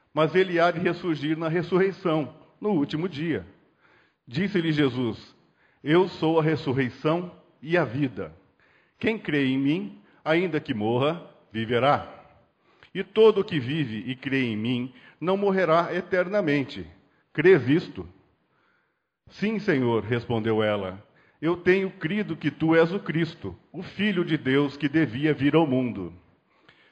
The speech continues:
Tendo dito isto, retirou-se e chamou Maria, sua irmã, e lhe disse em particular: "O mestre chegou e te chama." Ela, ouvindo isto, levantou-se depressa e foi ter com ele,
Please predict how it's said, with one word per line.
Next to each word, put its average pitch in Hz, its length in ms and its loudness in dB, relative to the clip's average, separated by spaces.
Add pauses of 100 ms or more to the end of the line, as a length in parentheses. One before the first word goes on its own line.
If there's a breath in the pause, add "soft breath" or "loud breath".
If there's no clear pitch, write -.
Tendo 151 280 2
dito 123 460 -4
isto, 139 420 2 (120)
retirou-se 147 760 0 (280 soft breath)
e 160 80 -6
chamou 160 360 2
Maria, 143 580 0
sua 127 200 -2
irmã, 123 460 0 (280 loud breath)
e 151 60 -2
lhe 165 160 -2
disse 147 420 -2
em 156 80 -2
particular: 139 1080 -2 (320 soft breath)
"O 123 100 -4
mestre 127 420 2
chegou 160 800 2 (140)
e 165 80 -8
te 214 120 -8
chama." 117 520 0 (1200 soft breath)
Ela, 156 340 2
ouvindo 120 440 0
isto, 123 420 0 (140)
levantou-se 156 720 -2
depressa 135 640 -2
e 135 60 -2
foi 160 240 -2
ter 160 260 -2
com 170 240 -2
ele, 107 400 -2